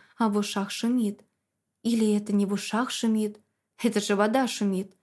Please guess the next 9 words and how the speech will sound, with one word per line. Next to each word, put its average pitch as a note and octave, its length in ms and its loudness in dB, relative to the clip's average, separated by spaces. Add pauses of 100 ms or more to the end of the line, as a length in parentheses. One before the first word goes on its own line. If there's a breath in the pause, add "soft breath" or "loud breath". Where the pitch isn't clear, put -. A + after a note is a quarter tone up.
(280)
В A#3 80 0
джакузи, G#3 840 -2
в - 40 -20
которое B3+ 420 0
меня G#3 220 0
опускает G#3 520 -2
Андрей, G3+ 500 0 (180 loud breath)
шумит G#3 460 0
вода. A3 480 0